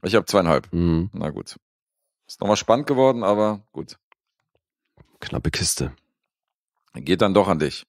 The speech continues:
Speaker 2: Mhm.
Speaker 1: Na ja, fünf gesagt, ich Idiote.
Speaker 2: Wissen wir, wo Dave gelandet ist bei dem Film? Weil der hat den ja schon das zweite Mal gesehen.
Speaker 1: Ja,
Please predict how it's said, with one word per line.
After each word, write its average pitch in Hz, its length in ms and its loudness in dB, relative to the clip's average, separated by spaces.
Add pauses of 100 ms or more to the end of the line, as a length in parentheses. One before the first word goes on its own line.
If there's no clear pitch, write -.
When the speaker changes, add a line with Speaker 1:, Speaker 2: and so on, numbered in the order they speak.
(180)
Speaker 2:
Mhm. 80 420 -4 (1160)
Speaker 1:
Na - 180 -12
ja, - 220 -12
fünf - 260 -2
gesagt, 57 320 -4
ich - 140 -14
Idiote. - 400 -8 (1200)
Speaker 2:
Wissen 135 300 6
wir, 120 100 6
wo 101 100 4
Dave 92 280 4
gelandet 156 380 2
ist - 140 -4
bei 131 100 -2
dem 160 120 2
Film? 170 200 2
Weil 90 100 4
der 82 160 2
hat 107 120 2
den 156 100 2
ja 151 100 4
schon 147 160 0
das - 120 -4
zweite 110 260 0
Mal 64 160 -2
gesehen. 50 260 -6 (460)
Speaker 1:
Ja, 101 480 2